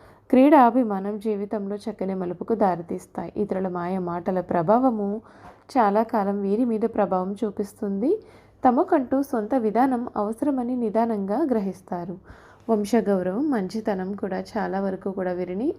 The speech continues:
ఆదుకుంటుందండి. మీనరాశి వారికి ఈ సమయంలో వీరి జీవితంలో రాబోయే మార్పులు ఏమిటి? వీరు ఎటువంటి విషయాల్లో జాగ్రత్త పడాల్సి ఉంటుంది?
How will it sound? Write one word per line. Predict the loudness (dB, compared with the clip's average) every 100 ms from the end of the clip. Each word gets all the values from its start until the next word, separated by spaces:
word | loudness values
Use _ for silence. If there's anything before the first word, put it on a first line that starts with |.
| -2
ఆదుకుంటుందండి. | -2 -2 -4 -4 -4 -6 -6 -6 -8 -10 -14 -20 -20 -20 -20 -6 2
మీనరాశి | 2 4 0 -2 -4
వారికి | -6 -4 -4 -6 -4
ఈ | -4
సమయంలో | -2 -4 -4 -4 -2
వీరి | 0 -2
జీవితంలో | -2 -2 -2 -2 -4 -2 -2
రాబోయే | -2 -2 -2 -2
మార్పులు | -4 -6 -6 -6 -6
ఏమిటి? | -6 -6 -8 -8 -10 -16 -20 -20 0 4
వీరు | 6 4 0 -2
ఎటువంటి | -2 0 0 2
విషయాల్లో | 0 -2 -4 -2 -2
జాగ్రత్త | 0 -2 -2 -4
పడాల్సి | -4 -4 -4 -6 -6
ఉంటుంది? | -6 -8 -8 -8 -8 -8